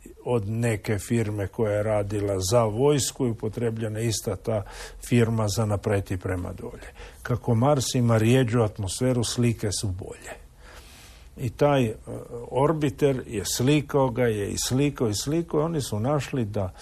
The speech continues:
oko tog južnog dijela Marsa, gdje je ta velika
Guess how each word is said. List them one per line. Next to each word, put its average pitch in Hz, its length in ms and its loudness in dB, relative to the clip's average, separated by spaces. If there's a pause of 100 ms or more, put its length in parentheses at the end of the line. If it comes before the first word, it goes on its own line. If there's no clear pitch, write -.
(280)
oko 151 380 2
tog 117 400 0 (180)
južnog 120 760 4
dijela 104 360 2
Marsa, 95 520 -6
gdje 95 220 -2
je 104 80 2
ta 113 200 0
velika 117 640 2